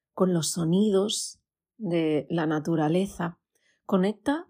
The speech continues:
con el susurro de la naturaleza. Y recuerda que tú también eres naturaleza. Bien, el principio de, en el principio de este capítulo te comenté que iba a hablar sobre la importancia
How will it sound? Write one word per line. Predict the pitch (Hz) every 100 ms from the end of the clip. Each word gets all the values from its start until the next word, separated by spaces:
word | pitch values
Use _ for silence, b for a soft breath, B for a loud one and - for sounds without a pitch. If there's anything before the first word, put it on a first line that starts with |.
| -
con | 196 180
el | 160
susurro | - 165 - - 214 220 160
de | 156 147
la | 151
naturaleza. | 147 156 151 147 151 - 147 - _ _ _ -
Y | 190
recuerda | 185 165 190 202 190 185
que | 180
tú | 151 185
también | 208 196 185 190
eres | 170 156 151 160
naturaleza. | 151 151 165 156 151 156 151 151 156 _ _ _ _ _ _ _ -
Bien, | 196 165 143 139 - _ _
el | 190 185 175 156
principio | 170 170 - 170 196 196
de, | 196 196 196 185 - - -
en | 160 165
el |
principio | 151 170 170 160
de | 202
este | 202 196
capítulo | 190 170 202 220 190 175 175
te | 170
comenté | 160 160 160 151 190 185 294 _ _ _ _ _
que | - 180 190 202
iba | 180 170 185
a | 175
hablar | 160 165 170
sobre | - 190 185 190
la | 185 190
importancia | 196 170 151 147 170 208 220 - 165 180